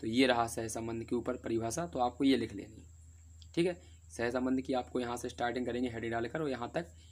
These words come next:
लिख लिया जाएगा। इतना लिख जाने के बाद ये सह-, सहसंबंध का आपका पूरी हो जाएगी परिभाषा। यहीं तक लिखनी है आपको, परिवर्तनों को किसी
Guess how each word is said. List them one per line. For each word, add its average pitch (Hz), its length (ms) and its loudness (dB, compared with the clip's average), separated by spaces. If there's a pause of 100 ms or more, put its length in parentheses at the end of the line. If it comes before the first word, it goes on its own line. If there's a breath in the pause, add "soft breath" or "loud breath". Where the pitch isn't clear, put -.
(180 soft breath)
लिख 135 160 4
लिया 113 280 -2
जाएगा। 101 340 -6 (500 soft breath)
इतना 143 200 2
लिख 139 140 6
जाने 135 260 4
के 139 80 0
बाद 139 160 2
ये 135 80 2
सह-, 131 260 0
सहसंबंध 131 520 2
का 139 120 6
आपका 127 240 2
पूरी 131 300 2
हो 127 80 6
जाएगी 131 240 8
परिभाषा। 139 520 4 (460 soft breath)
यहीं 127 180 4
तक 139 220 4
लिखनी 127 300 0
है 131 60 4
आपको, 131 220 0
परिवर्तनों 131 500 2
को 135 160 -2
किसी 139 360 2